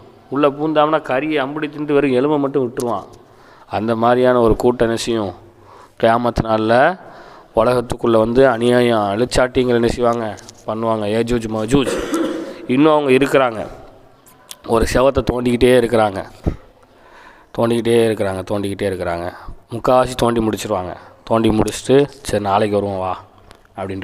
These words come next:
போயிடுவாங்க. திரும்ப மறுநாள் வந்து பார்ப்பாங்க, தோண்டினதுலேருந்து செவுரு பெருசா வளர்ந்துரும். திரும்ப தோண்டுவாங்க,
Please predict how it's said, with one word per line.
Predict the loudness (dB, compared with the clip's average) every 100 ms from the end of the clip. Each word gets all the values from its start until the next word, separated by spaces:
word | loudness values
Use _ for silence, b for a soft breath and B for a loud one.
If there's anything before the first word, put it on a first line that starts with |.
| -6
போயிடுவாங்க. | -4 -4 -8 -14 _ B B B B B
திரும்ப | 0 2 4 2
மறுநாள் | 2 2
வந்து | 2
பார்ப்பாங்க, | 2 2 2 2 2 2
தோண்டினதுலேருந்து | 4 4 6 6 4 2 2
செவுரு | 2 2
பெருசா | 2 0 2
வளர்ந்துரும். | 2 0 0 -4 -4 -6 -6 -6 _ B B B B
திரும்ப | 2 4 4
தோண்டுவாங்க, | 0 0 0 -2 -4